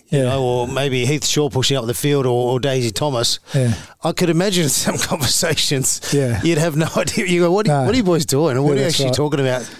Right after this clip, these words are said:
Speaker 2: Well, the less you told those blokes, the better. Like, they just had to play,
Speaker 1: <laughs>
Speaker 2: you know. So, um, so that was great. They, they were a good, the, you know, to, to come across those guys at the point of time I was at was, was, was good,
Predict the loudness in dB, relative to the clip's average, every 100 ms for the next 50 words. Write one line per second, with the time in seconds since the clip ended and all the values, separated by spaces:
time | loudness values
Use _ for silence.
0 | -4 0 2 2 2 0 0 2 2 0
1 | 0 0 0 0 0 0 2 2 2 0
2 | 0 0 2 0 2 2 4 4 2 2
3 | 2 2 4 4 4 2 0 _ -4 0
4 | 4 2 2 2 2 2 2 4 4 4
5 | 4 2 2 -6 _ _ -20 -20 _ _
6 | _ _ -2 -2 2 2 2 0 -2 0
7 | -2 -2 -6 -10 -8 -10 -6 0 2 2
8 | 2 2 2 2 2 2 0 0 0 0
9 | 2 2 2 2 2 2 2 2 2 2
10 | 2 0 -2 -2 0 2 0